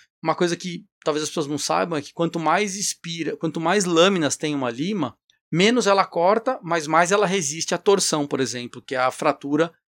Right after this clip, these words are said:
aonde a lima entorta a sua lâmina no sentido da, da, da própria lâmina, né?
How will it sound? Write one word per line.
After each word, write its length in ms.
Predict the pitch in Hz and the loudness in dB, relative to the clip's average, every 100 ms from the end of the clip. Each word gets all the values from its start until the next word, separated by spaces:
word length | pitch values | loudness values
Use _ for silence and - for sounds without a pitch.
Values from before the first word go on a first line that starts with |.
| _ _ | _ _
aonde 360 | 131 139 143 143 | -2 0 2 2
a 40 | |
lima 300 | 135 143 151 | 2 -2 -4
entorta 400 | 160 151 147 147 | 0 4 4 2
a 60 | 147 | -2
sua 240 | 160 143 | -2 0
lâmina 400 | 135 135 147 151 | 0 -4 -4 -4
no 80 | 147 | -4
sentido 480 | - 156 - 147 151 | -4 -6 -6 -8 -6
da, 340 | 139 139 135 | -6 -4 -2
da, 140 | 139 | 0
da 240 | - 156 131 | -2 -2 -2
própria 240 | 156 175 | -2 0
lâmina, 340 | 165 127 123 127 | 0 0 -2 -4
né? 180 | 170 | -4